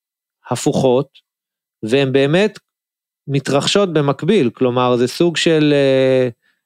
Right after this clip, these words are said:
לא יודע, אפילו תקרא לזה יצר הטוב, יצר הרע, כלומר, זה, זה שני דברים שהם חלק מהמציאות הישראלית,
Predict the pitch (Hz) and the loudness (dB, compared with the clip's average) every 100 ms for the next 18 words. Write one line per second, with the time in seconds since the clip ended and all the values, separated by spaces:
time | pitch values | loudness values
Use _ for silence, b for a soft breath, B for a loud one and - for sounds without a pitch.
0 | _ 135 135 120 139 139 135 143 151 135 | _ -2 -2 0 0 0 0 0 2 2
1 | 135 - 131 127 143 135 131 135 127 135 | 0 2 0 2 0 0 0 0 2 2
2 | 120 98 127 117 120 117 120 b b _ | 0 -2 -4 0 0 -2 -6 b b _
3 | 113 104 127 127 127 123 - 180 190 185 | -8 -2 0 0 0 -2 0 0 0 0
4 | 175 180 165 143 120 156 156 147 135 123 | 0 0 0 -2 0 0 0 0 -2 -2
5 | - 135 131 120 - 113 107 170 202 | 0 0 2 -2 0 -2 2 2 0